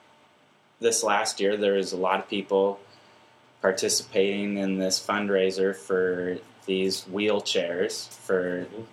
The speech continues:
Speaker 1: these veterans. And we raised how many sev-, tens of thousands of dollars as a community to produce these wheelchairs on track so they can go out and live a normal lifestyle, these veterans who have lost mobility,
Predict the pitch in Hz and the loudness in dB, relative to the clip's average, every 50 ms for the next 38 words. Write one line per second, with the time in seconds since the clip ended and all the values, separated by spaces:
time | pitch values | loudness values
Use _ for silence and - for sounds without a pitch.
0 | - - 98 95 92 92 95 92 95 95 - - 90 87 90 104 - - - - | -4 0 0 0 0 0 0 0 0 0 -2 -6 -6 -6 -6 -6 -8 -8 -10 -12
1 | - - - - _ _ _ _ _ _ _ - 98 92 92 92 95 95 95 92 | -16 -20 -20 -20 _ _ _ _ _ _ _ -6 -4 -2 -2 0 0 0 0 2
2 | 95 95 95 95 92 90 90 87 - - - - - - - _ - - 98 95 | 4 4 4 4 2 0 -2 -4 -6 -8 -10 -16 -20 -20 -20 _ -12 -6 -4 -2
3 | 101 104 101 101 101 101 98 95 92 92 - - - 92 95 92 80 - - - | 0 0 0 -2 -2 0 0 0 0 0 -2 0 0 0 0 0 -2 -6 -14 -20
4 | - - - - - - 101 98 98 92 95 - - 95 90 95 95 92 98 90 | -20 -20 -16 -10 -6 -4 -2 -2 -2 -2 -2 -2 0 0 2 2 0 0 -2 -6
5 | 87 90 85 85 90 90 104 110 104 92 82 87 98 98 - - - - - - | -6 -6 -4 -2 0 0 2 2 2 0 0 -2 -2 -4 -4 -6 -8 -14 -20 -20
6 | - - - - - - 92 87 92 - - 98 92 98 113 120 117 104 92 90 | -20 -20 -20 -10 -6 -4 -4 -2 -4 -6 -6 -6 -4 -4 -2 -4 -4 -2 -2 -2
7 | 92 95 92 - - - - - _ _ _ _ - - 101 90 90 90 90 87 | -2 -4 -6 -10 -20 -20 -20 -20 _ _ _ _ -8 -4 -2 -2 -2 -2 -4 -4
8 | 87 87 - - - - - - _ - _ _ _ _ - 107 98 95 98 95 | -4 -6 -6 -8 -12 -18 -20 -20 _ -20 _ _ _ _ -4 -4 0 0 0 0
9 | 95 - - - 98 90 87 87 85 - - - - - - - - 85 95 104 | 0 -2 -4 -2 -2 -2 -2 -2 -6 -8 -12 -16 -20 -20 -20 -20 -14 -8 -4 -2
10 | 104 101 101 - - 104 92 92 95 95 98 95 98 90 87 87 90 - - 104 | 0 0 0 0 0 0 2 2 4 2 2 0 -2 -4 -4 -4 -4 -2 0 2
11 | 104 98 95 98 - - - - 92 90 92 95 95 - 92 92 90 90 90 90 | 4 4 2 0 0 -4 -4 -2 -2 0 0 0 -2 -2 -4 -6 -2 0 0 2
12 | 90 90 92 95 - 95 95 90 92 92 87 90 90 90 90 92 92 90 85 85 | 2 0 0 -2 -4 -4 -4 -2 -2 -2 -2 -4 -6 -4 -4 -4 -4 -6 -6 -6
13 | 85 85 92 107 - - - - 82 87 87 90 95 90 92 87 87 - - 90 | -6 -6 -6 -6 -8 -8 -6 -4 -4 -4 -2 -2 -2 -2 -2 -6 -6 -6 -4 -4
14 | 87 - - - 90 92 90 - 98 90 87 87 87 90 87 87 87 85 - - | -4 -4 -6 -8 -8 -8 -6 -6 -6 -4 -4 -4 -4 -4 -4 -4 -4 -4 -6 -8
15 | 92 85 85 87 90 87 87 87 87 92 104 117 | -10 -10 -6 -4 -4 -2 -2 -2 -2 -2 -4 -4